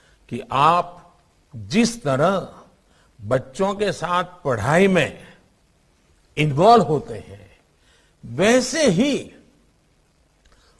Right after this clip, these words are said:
उनके खेलों में भी शामिल होइए। मैं ये नहीं कह रहा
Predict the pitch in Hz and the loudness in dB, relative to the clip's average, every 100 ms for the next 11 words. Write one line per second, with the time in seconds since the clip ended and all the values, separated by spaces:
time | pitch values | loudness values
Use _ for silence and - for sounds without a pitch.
0 | _ 165 190 190 208 214 196 - 151 143 | _ -4 -2 -2 0 0 0 -4 -2 2
1 | 165 170 160 165 220 - - 143 160 165 | 2 2 0 0 -2 -4 -6 -4 -2 -4
2 | 123 120 107 - - _ _ _ _ _ | -4 -8 -14 -18 -20 _ _ _ _ _
3 | _ _ _ _ _ _ _ 127 147 180 | _ _ _ _ _ _ _ 0 2 4
4 | 226 269 277 165 143 110 131 | 4 4 2 4 2 0 -4